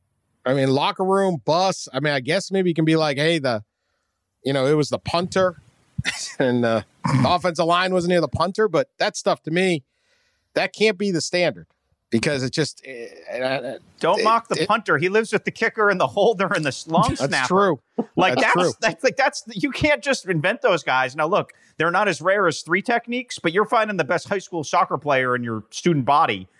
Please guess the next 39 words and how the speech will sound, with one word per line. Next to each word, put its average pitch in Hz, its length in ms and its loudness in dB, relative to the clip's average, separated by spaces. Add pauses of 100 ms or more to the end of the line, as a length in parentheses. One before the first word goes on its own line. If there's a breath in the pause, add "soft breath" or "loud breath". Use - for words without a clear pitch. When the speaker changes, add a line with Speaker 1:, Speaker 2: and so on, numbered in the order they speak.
(220 soft breath)
Speaker 2:
like, 131 240 0
that, 123 140 0
who 143 140 -4
isn't 147 200 -4
on 139 100 0
the 113 80 -4
team, 123 540 0
to 135 100 -2
all 131 160 4
of 123 60 -2
a 123 40 -10
sudden, 127 300 -2
like, 117 220 -2
get 120 160 -2
drafted 131 400 0
Speaker 1:
Oh. - 160 2
Speaker 2:
to - 40 -4
kick 143 160 -4
against 117 560 -8
L 123 180 -2
S - 180 -8
U 127 260 -2
Speaker 1:
No, 277 120 2
Speaker 2:
on 220 100 2
Speaker 1:
no, 294 140 4
no, 180 80 -2
Speaker 2:
Saturday. 185 300 2
Speaker 1:
you 175 60 -6
can't. 226 400 0 (180)
Y-, 202 160 -8
y-, 220 200 -12
but 202 160 0
that's 247 180 0
the 233 60 -12
thing; 320 220 -2
they're 208 140 2
all 202 220 4
together, 135 560 -2
and, 170 180 -2